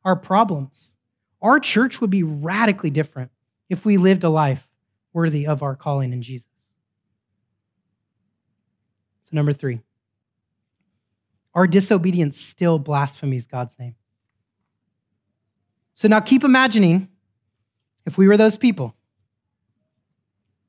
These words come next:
How would Abu Dhabi not be transformed? How would the people we work with, the people we see at the gym, the people we sit across from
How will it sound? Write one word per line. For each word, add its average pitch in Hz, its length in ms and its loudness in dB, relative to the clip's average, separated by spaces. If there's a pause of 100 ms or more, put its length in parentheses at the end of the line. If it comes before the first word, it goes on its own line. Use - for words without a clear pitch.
(540)
How 208 200 2
would 262 160 4
Abu 208 280 2
Dhabi 143 480 0 (640)
not 185 220 -2
be 190 180 0
transformed? 139 800 -6 (1600)
How 220 200 2
would 277 180 4
the 220 80 2
people 233 240 2
we 190 140 4
work 233 300 2
with, 247 240 2
the 196 60 -6
people 208 260 -2
we 190 100 2
see 190 160 -2
at 185 100 -4
the 165 60 -8
gym, 214 400 2
the 190 60 2
people 208 260 -4
we 196 120 -2
sit - 240 -2
across 190 420 0
from 180 320 -4